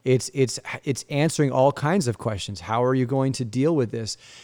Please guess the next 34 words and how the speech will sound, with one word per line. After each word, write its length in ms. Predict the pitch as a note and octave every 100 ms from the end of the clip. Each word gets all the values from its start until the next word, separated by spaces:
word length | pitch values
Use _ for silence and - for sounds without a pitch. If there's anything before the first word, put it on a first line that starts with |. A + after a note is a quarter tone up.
| - C3+
And 120 | B2+
so 160 | C#3+
it's 120 | C3+ -
gonna 160 | E3+
require 640 | E3 - - C#3+ E3+ A3+ D#3+
leaders 560 | B2 B2 A2 G#2 - - - _
who 140 | C#3+
are 80 | C#3
gonna 200 | C3+ D3
need 120 | E3+
to 60 | D#3
be 100 | C3
sensitive 680 | - D3+ F3+ F3+ B2 A#2 - - - -
to 140 | C#3
the 120 | B2+
heart 200 | A#2+ D3
of 100 | E3+
God 360 | A#2+ D3+ C3 A2+
and 140 | C#3 B2
to 80 | A#2
re-, 180 | A#2+ -
understand 420 | F3+ A#3 - G3+
the 60 | D3+
gospel 380 | C#3+ D3+ C3+
so 280 | A#2+ - G3+
well 340 | A#3+ D#3 F3 A#2+
that 140 | A#2
they'll 100 | C3+
know 180 | C3+ D3
how 160 | G#2+
to 80 | C3
translate 600 | - - C#3 E3+ D#3 D3+
it 100 | B2+
properly 600 | - C#3 C#3+ D3+ A#2+ A#2